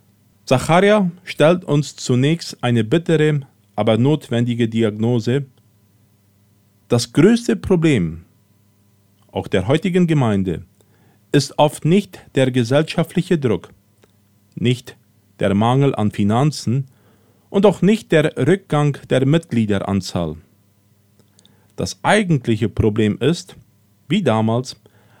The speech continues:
eine gestörte oder oberflächliche Beziehung zu Gott.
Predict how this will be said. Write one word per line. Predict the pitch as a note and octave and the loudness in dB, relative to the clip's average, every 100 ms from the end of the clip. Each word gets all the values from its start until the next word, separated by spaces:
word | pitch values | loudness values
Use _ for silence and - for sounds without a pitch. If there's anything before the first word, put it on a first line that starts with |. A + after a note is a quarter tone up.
| _ | _
eine | C3+ D#3+ | 2 4
gestörte | D#3 D#3 - D#3 G3 A3 A3 A3 - | 4 0 2 4 4 4 0 0 0
oder | C#3 C3+ C3 - | 2 2 2 0
oberflächliche | F#3 F#3 - C#3+ C#3 D3+ C3+ | 2 2 0 -2 -2 -6 -4
Beziehung | B2+ G#2+ - A#2 A2+ | -4 -6 -4 -2 -2
zu | A#2 C3 | -4 -4
Gott. | A#2 F2 - | -4 -4 -8